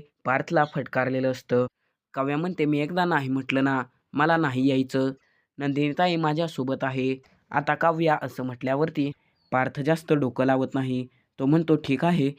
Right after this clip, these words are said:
तुम्ही जाऊन या." त्यानंतर पार्थ हा ऑफिसला निघून गेलेला असतो. मग नंदिनी येते आणि नंदिनी काव्याला म्हणते की, "चल काव्या, निघायचं का?" काव्या म्हणते, "हो ताई." तेव्हा नंदिनी म्हणते, "अगं, जीवा येतोय,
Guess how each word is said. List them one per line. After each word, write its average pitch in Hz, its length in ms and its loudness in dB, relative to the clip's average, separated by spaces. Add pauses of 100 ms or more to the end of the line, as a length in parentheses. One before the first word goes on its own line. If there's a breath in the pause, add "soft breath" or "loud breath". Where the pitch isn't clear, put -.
(220 soft breath)
तुम्ही 160 240 6
जाऊन 131 300 2
या." 135 200 0 (540)
त्यानंतर 160 400 0
पार्थ 147 340 -4
हा 151 220 0 (120)
ऑफिसला 160 440 -2
निघून 160 260 4
गेलेला 131 360 2
असतो. 131 400 0 (340)
मग 156 200 0
नंदिनी 135 360 -2
येते 156 380 2 (140)
आणि 160 220 4
नंदिनी 156 380 4
काव्याला 131 440 2
म्हणते 135 320 0
की, 147 240 2 (560)
"चल 139 140 0
काव्या, 165 340 -2
निघायचं 131 440 -6
का?" 131 260 -4 (240)
काव्या 131 280 0
म्हणते, 151 380 0 (400)
"हो 139 100 0
ताई." 135 340 0 (240)
तेव्हा 160 220 4
नंदिनी 135 360 4
म्हणते, 156 480 2 (520)
"अगं, 160 220 4
जीवा 135 300 2
येतोय, 147 380 4